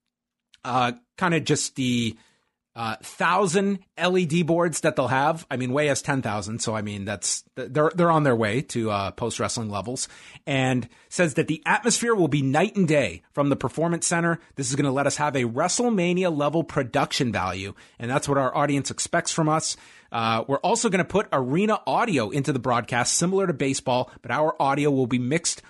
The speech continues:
with the virtual fans, so when fans start chants, we will hear them.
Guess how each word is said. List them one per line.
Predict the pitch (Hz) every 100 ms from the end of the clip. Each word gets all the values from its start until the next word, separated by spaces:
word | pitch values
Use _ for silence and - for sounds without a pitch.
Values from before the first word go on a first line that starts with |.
| -
with | -
the | 127
virtual | 113 185 240 175 123
fans, | 123 113 113 110 - -
so | -
when | 131 123
fans | 160 180 185 202
start | - - 156 -
chants, | - 190 160 113 - - _ _
we | 131 135
will | 147
hear | 135 170 165
them. | 117